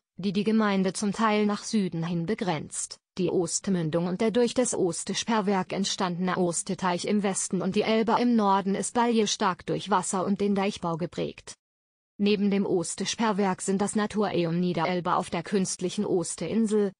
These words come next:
das mittelalterliche Museumsdorf in Hörne und mehrere Naturschutzgebiete in den Moor- und Marschgebieten an der Elbe besondere touristische Attraktionen der Gemeinde.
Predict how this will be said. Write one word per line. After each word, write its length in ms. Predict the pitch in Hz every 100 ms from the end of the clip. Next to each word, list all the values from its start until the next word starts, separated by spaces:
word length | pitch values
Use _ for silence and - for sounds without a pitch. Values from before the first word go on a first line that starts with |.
| _
das 160 | 196 190
mittelalterliche 840 | 202 220 196 208 208 214 190 190 247
Museumsdorf 1000 | 247 196 262 262 196 170 - 185 160 -
in 180 | 202
Hörne 320 | 196 202 190 180
und 160 | 202
mehrere 420 | 214 196 180 175
Naturschutzgebiete 1300 | 185 175 - 214 208 - 226 202 - 196 185 175 190
in 140 | 214
den 160 | 220 220
Moor- 220 | 208 202
und 180 | 220 220
Marschgebieten 680 | 196 175 - 226 190 196 180
an 160 | 202 202
der 140 | -
Elbe 240 | 196 190
besondere 640 | 202 214 202 196 202 190 180
touristische 640 | 208 226 233 - 233 226
Attraktionen 760 | 185 - 202 - 220 208 190 185
der 100 | 175
Gemeinde. 600 | 214 214 170 156 151